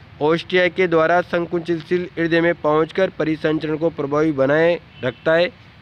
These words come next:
ये क्रिया आरेखीय चित्रण द्वारा ये बता भी रखी है तुम्हें। ठीक, इस प्रकार ब्लड सर्कुलेटरी सिस्टम प्रॉन के अंदर कंप्लीट होता है। कोरोना से बचे, सावधानी रखें।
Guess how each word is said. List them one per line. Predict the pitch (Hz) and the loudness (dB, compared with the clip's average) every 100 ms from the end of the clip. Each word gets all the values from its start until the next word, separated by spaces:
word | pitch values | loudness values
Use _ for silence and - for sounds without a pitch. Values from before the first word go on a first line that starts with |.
| - | -4
ये | 170 | -2
क्रिया | 165 156 151 160 - | 0 -2 0 0 -2
आरेखीय | 139 139 151 143 160 | -2 0 -2 -4 -6
चित्रण | 151 139 143 | -6 -8 -6
द्वारा | 143 143 147 | -2 -2 0
ये | 143 | -2
बता | 131 131 160 | -2 -2 0
भी | 180 175 | 0 -2
रखी | 165 | -2
है | 175 | -4
तुम्हें। | 165 160 180 - - - - - - | -2 -4 -4 -8 -20 -20 -20 -20 -10
ठीक, | 127 120 117 - - - - | -6 -6 -8 -20 -20 -20 -6
इस | 170 | -6
प्रकार | 170 175 170 175 | -4 -4 0 0
ब्लड | 165 160 170 | 0 0 0
सर्कुलेटरी | 160 170 165 170 160 165 | -2 -4 0 0 0 -2
सिस्टम | 165 160 - 170 | -6 -8 -4 -4
प्रॉन | 156 156 156 | 0 0 0
के | 160 | 0
अंदर | 160 160 | 0 -2
कंप्लीट | 147 143 143 165 170 | -2 -4 -4 -8 -8
होता | 165 160 | -6 -2
है। | 170 185 - - - - - - - - - | -2 -4 -12 -14 -14 -20 -20 -20 -20 -20 -2
कोरोना | 135 143 147 151 | 2 2 2 0
से | 151 | 0
बचे, | 151 139 165 185 | 0 -2 0 -2
सावधानी | 190 - - 139 156 151 156 | -4 -10 -2 0 2 2 2
रखें। | 147 139 165 190 | 0 0 -2 -2